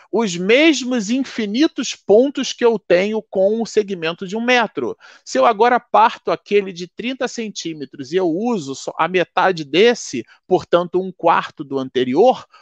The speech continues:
quantos pontos eu vou ter naquele segmento que agora representa um quarto do primeiro? Igualmente infinitos segmentos de reta. Então, são visões abstratas. Tá certo?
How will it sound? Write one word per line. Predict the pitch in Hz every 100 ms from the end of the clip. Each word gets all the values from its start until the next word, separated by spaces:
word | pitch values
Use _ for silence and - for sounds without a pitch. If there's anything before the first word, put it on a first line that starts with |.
| _ _
quantos | - 240 285 349 - 302 -
pontos | - 214 247 311 277 214
eu | 220
vou | 190 185
ter | - 202 214
naquele | 214 190 - 220 240 226
segmento | - 208 190 185 170 185 175 180
que | -
agora | 175 139 156 190
representa | 180 170 - 160 143 170 165
um | 151
quarto | 127 156 -
do | 147
primeiro? | 143 143 135 123 113 113 - - - _
Igualmente | 285 320 294 240 262 220 170 196 240 254 -
infinitos | 233 - 254 220 185 202 - 208
segmentos | - 180 180 180 143 147 151
de | 143 180
reta. | 135 117 156
Então, | 160 247
são | 247 254 202
visões | 214 170 175 240 208
abstratas. | 208 233 262 - - 165 165 180 - - 113 - - - - _ _ _ _
Tá | 104
certo? | - 175 160 - 117